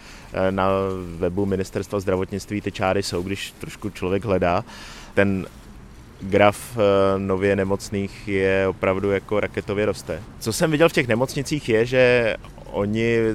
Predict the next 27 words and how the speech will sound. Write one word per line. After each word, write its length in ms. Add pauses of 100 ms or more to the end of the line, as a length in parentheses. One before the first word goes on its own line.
to 100
vysvětlují 460
tak, 220
že 240 (140)
italský 480
scénář, 680 (220)
čímž 280
se 120
myslí 280
zahlcení 460
těch 180
nemocnic, 560 (380)
takže 240
vlastně 320
na 120
jaře 360
nastal 440
tak 160
trochu 600
obrazně 400
řečeno 420
pro 200
tu 220
jinou 440
než 340
covidovou 460
péči. 440